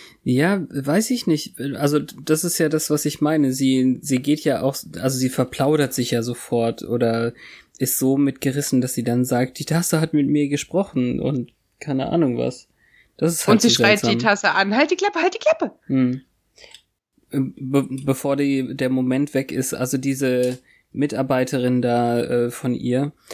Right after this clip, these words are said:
Speaker 1: ich bin noch mal, ähm, um zu gucken, ob, ob die irgendwie noch mal auftaucht oder keine Ahnung was, bin ich mal auf den Eintrag der Schauspielerin gegangen und ich find den witzig, deswegen will ich den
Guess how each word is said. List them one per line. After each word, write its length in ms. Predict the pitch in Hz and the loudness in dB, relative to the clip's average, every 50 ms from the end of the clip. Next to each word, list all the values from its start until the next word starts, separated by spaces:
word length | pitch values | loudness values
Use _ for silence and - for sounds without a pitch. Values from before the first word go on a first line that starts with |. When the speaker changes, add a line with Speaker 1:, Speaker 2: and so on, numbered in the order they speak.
| - - _ _ _ | -20 -20 _ _ _
Speaker 1:
ich 320 | - 131 - - - 131 127 | -6 -4 -2 -2 -4 -4 -4
bin 400 | - 139 139 139 143 - - - - | 0 0 2 2 0 -2 -6 -6 -2
noch 220 | 127 135 135 131 | -2 -2 0 0
mal, 720 | 139 135 131 127 127 127 127 127 - - 90 120 127 123 123 | 0 0 2 2 2 2 2 2 0 -2 0 0 2 2 0
ähm, 180 | 123 117 87 82 | 0 -4 -4 -2
um 140 | 123 135 135 | -2 -2 0
zu 120 | - 143 | 0 -2
gucken, 300 | 139 - 147 143 - 131 | 0 0 0 0 0 0
ob, 260 | 110 117 123 - _ | -2 -2 -4 -4 _
ob 180 | - 123 123 - | -4 -4 -2 0
die 120 | - 120 | 0 0
irgendwie 520 | 90 87 127 135 135 135 135 - 135 127 127 | 2 2 2 2 2 0 0 0 0 2 2
noch 200 | 123 127 131 - | 2 2 0 0
mal 220 | 139 131 117 113 90 | 0 0 2 2 2
auftaucht 640 | 80 123 135 - - - 139 127 131 127 - - | 2 0 0 -2 -2 -2 0 0 0 -2 -4 -6
oder 300 | - 131 123 127 127 131 | -4 0 0 2 0 0
keine 320 | 131 - 139 123 123 120 - | -2 -4 -2 0 0 0 0
Ahnung 260 | - 131 135 139 135 | 0 0 0 2 0
was, 180 | 139 131 - - | 0 -2 -2 -2
bin 120 | - 131 | -2 -2
ich 140 | 131 131 - | -2 0 -2
mal 120 | 131 123 120 | -2 0 0
auf 100 | 123 - | -2 0
den 160 | - 131 117 | 0 0 2
Eintrag 420 | 98 123 135 139 - - 131 127 - | 2 2 0 0 0 -2 -2 -2 0
der 260 | - 120 117 120 117 | 2 2 2 2 2
Schauspielerin 720 | 120 - - 143 160 165 - - 123 123 117 120 120 123 120 | 0 0 0 0 0 0 -2 0 0 0 0 0 -2 -2 -2
gegangen 380 | 120 117 - 117 117 123 131 | -4 -4 -2 -2 0 0 0
und 100 | 131 - | 0 -2
ich 120 | 135 - - | -4 -6 -2
find 180 | - 135 127 | -2 0 0
den 180 | 135 123 127 123 | 0 0 0 0
witzig, 320 | 143 143 - - 127 - | -2 -2 -2 -6 -8 -6
deswegen 420 | - 127 - - - 131 123 123 120 | -8 -8 -8 -4 -4 -2 -2 -2 -2
will 80 | 123 | -2
ich 120 | 127 123 - | -4 -4 -4
den 280 | - 123 120 120 123 | -4 -4 -4 -4 -6